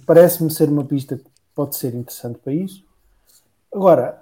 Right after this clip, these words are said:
qual é a conversa que não gosto mesmo nada da, das corridas de sprint? É quando se começa a falar de orçamentos e das peças que podem usar e que não posso, que não podem usar. Como é óbvio, se vão existir mais corridas e mais quilómetros, os carros, as equipas, se calhar, vão ter que gastar mais dinheiro e receber mais dinheiro de prémios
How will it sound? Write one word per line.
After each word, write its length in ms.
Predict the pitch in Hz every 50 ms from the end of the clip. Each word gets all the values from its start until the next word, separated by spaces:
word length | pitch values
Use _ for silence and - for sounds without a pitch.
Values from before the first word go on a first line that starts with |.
| - -
qual 180 | - 208 202
é 60 | 214
a 40 | 202
conversa 440 | - 190 180 170 190 185 190 - 175
que 100 | - 170
não 120 | 165 156
gosto 300 | 156 156 151 151 151 -
mesmo 240 | 147 143 123 127 135
nada 240 | 131 131 131 127 127
da, 200 | 123 117 123 120
das 160 | 107 127 123 -
corridas 340 | - - 139 123 123 127
de 60 | 123 -
sprint? 340 | - - - 104 98 104 - _ -
É 120 | - 185 175
quando 200 | 208 196 180 170
se 60 | -
começa 260 | - 180 180 170 -
a 40 | 175
falar 260 | 165 - 170 165 165
de 100 | 156 147
orçamentos 640 | 151 151 - - 135 127 139 151 156 151 151 - -
e 40 | 131
das 180 | 117 131 120 -
peças 340 | - 143 139 131 - 131 -
que 60 | -
podem 300 | _ - 139 127 120 123
usar 300 | 117 107 110 131 139 135
e 60 | 139 127
que 60 | 135
não 140 | 135 131 120
posso, 340 | 127 131 127 127 - 170 - _
que 60 | _ 147
não 120 | 143 139
podem 280 | 131 143 135 131 135 139
usar. 320 | 135 127 127 113 - - _
Como 200 | - 233 208 196
é 80 | 160
óbvio, 360 | 147 143 147 143 139 147 151 - _ _ _ _ _ _ _ _ _ _
se 140 | - -
vão 100 | 196 208 202
existir 300 | 180 - - - - 131
mais 240 | 139 147 156 151 151
corridas 460 | - - - 147 139 120 123 120 117
e 80 | 127
mais 180 | 131 139 139 135
quilómetros, 580 | - - 147 143 151 160 160 165 160 - - _ _ _ _ _ _ _ _ _ _
os 140 | - 170 -
carros, 360 | - 196 165 156 160 - - _ 170 165
as 120 | 165 151
equipas, 320 | 165 175 165 156 - 131 -
se 60 | -
calhar, 180 | - 147 135 135
vão 100 | 135 147
ter 120 | 143 160
que 60 | 143 -
gastar 220 | 165 - - 170
mais 240 | 160 165 165 165 147
dinheiro 260 | 156 170 190 214 202
e 20 | 208
receber 420 | - - - - 143 143 160 135
mais 220 | 123 123 123 123 120
dinheiro 220 | 135 147 147 147
de 60 | -
prémios 400 | - 165 165 180 190 208 214 202